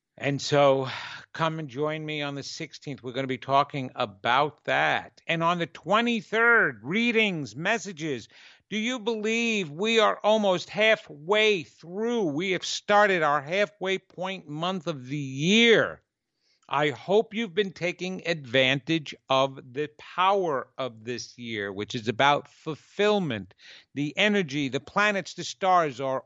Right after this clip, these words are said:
all in alignment to help you with fulfilling a dream, a purpose, a desire, a goal, whatever you want to call it. And so what I'm going to do for people who call in or write me ahead of time,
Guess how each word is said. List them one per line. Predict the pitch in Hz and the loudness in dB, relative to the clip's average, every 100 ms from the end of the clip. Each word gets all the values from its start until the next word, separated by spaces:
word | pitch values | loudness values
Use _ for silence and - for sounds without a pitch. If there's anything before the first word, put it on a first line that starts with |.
| - | -4
all | 139 160 208 226 | 2 4 4 2
in | 226 | -2
alignment | 226 220 190 160 143 123 120 - | 0 2 4 2 -2 -10 -12 -16
to | 135 127 | -16 -16
help | - 160 180 175 | -10 -6 -6 -6
you | 170 180 | -4 0
with | 160 165 - _ | 2 0 -4 _
fulfilling | - 143 - - 226 226 147 104 87 _ _ _ _ _ _ | -16 -16 -16 2 4 4 2 -4 -10 _ _ _ _ _ _
a | 147 | -4
dream, | 139 107 151 156 139 123 - | -4 -6 -6 -4 -4 -6 -4
a | 151 | -4
purpose, | - - 139 - - | -4 -6 -6 -4 -4
a | 151 | -4
desire, | 123 139 113 135 123 113 113 | -2 -2 4 4 6 2 0
a | 147 | -2
goal, | 143 113 127 127 123 | -2 -2 2 2 2
whatever | 117 127 156 | 0 0 0
you | 156 | 0
want | 139 139 | 0 0
to | 127 - | -2 -6
call | - 180 196 170 | 2 6 6 6
it. | 117 - _ _ _ _ _ _ _ _ _ _ _ | 0 -6 _ _ _ _ _ _ _ _ _ _ _
And | 139 147 139 | -6 -4 -4
so | - 151 143 | -2 2 2
what | 139 135 | 2 2
I'm | 147 147 | 0 0
going | 139 147 143 143 | 0 0 0 -4
to | 139 | -8
do | 120 156 156 | -4 -4 -4
for | 147 | -6
people | - 156 156 143 | -6 -6 -2 -2
who | 113 127 | 0 -2
call | - - 180 170 170 165 | -4 2 6 8 6 4
in | 170 160 | 4 6
or | 123 | 6
write | 113 131 170 160 | 4 2 2 -2
me | 160 147 | -4 -4
ahead | 127 156 | -2 -4
of | 160 - | -6 -6
time, | 151 151 160 180 | -4 -2 -2 -4